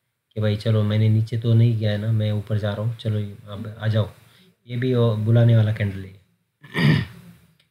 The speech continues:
इम्पेशेंट जो trader है ना, उनको भी बुलाने वाला candle है ये भी।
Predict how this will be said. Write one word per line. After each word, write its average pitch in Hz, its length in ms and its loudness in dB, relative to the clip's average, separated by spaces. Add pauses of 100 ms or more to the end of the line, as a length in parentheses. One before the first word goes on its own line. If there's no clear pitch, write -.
इम्पेशेंट 123 500 -2
जो 120 300 2
trader 113 340 0
है 117 140 2
ना, 131 80 -4
उनको 113 240 0
भी 110 120 0
बुलाने 110 420 4
वाला 104 160 -2
candle 95 280 -10
है 92 80 -14
ये 98 40 -16
भी। 104 140 -20